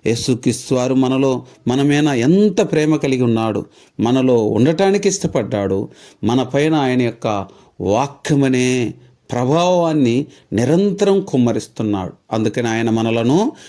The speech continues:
ఆవరించినాడు గనుకనే మనలను ఆయన రక్తము చేత శుద్ధీకరించి ఆయన పర్వతం మీద, ఆయన పరిశుద్ధ స్థలములో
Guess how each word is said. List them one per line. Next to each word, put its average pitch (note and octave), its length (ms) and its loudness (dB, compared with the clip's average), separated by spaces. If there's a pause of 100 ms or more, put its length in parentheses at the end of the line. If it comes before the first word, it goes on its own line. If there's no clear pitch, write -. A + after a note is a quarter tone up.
(200)
ఆవరించినాడు G3 880 2
గనుకనే A#2 720 0 (360)
మనలను E3+ 680 4
ఆయన C#3 300 0
రక్తము C3 500 0 (100)
చేత A#2 440 -2 (280)
శుద్ధీకరించి C3 960 0 (100)
ఆయన A2 240 -2
పర్వతం C#3 580 0
మీద, F3 300 4 (560)
ఆయన A#2+ 240 -2
పరిశుద్ధ A#2 520 -4
స్థలములో G#2+ 760 -2